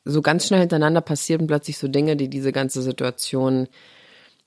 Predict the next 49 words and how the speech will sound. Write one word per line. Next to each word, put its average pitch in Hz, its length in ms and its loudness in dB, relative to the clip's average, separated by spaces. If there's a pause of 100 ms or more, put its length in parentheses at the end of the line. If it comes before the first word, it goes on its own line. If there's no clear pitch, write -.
(180)
eigentlich 139 240 2
so - 120 -2
auflösten. 123 580 0
Und 135 80 2
wie 143 60 2
gesagt, 139 180 6
ich 127 180 0
bin 151 100 2
dann 143 140 4
gleich 139 200 0
zur, 135 220 -4
zur 139 140 -12
Bild 131 180 2
am 131 120 -2
Sonntag. 160 300 2
Ich 147 120 -6
hatte - 200 -2
auch - 80 -4
gleich 127 220 -4
einen 117 100 -6
Job 185 240 -2
danach. 160 440 0
Also 123 240 0 (120)
hätte 117 220 -4
ich - 100 -8
ja 117 80 0
jetzt - 160 -6
auch - 140 -6
erstmal 120 340 -4
so 110 380 -4 (420)
verharren 127 460 0
können, 123 280 -2
bis 123 120 -4
ich 123 100 -4
irgendwas 127 280 -6
Neues 123 520 -4
oder - 160 -6 (160)
wäre - 180 -4
da 139 180 -2
vielleicht 131 260 -6
geblieben. 123 400 -2 (340)
Und 143 80 -2
dann 139 140 2
merkte 143 260 0
ich 156 100 -8
aber 143 160 0
so, 143 180 0 (800)
nee, 151 180 6
irgendwie 170 640 4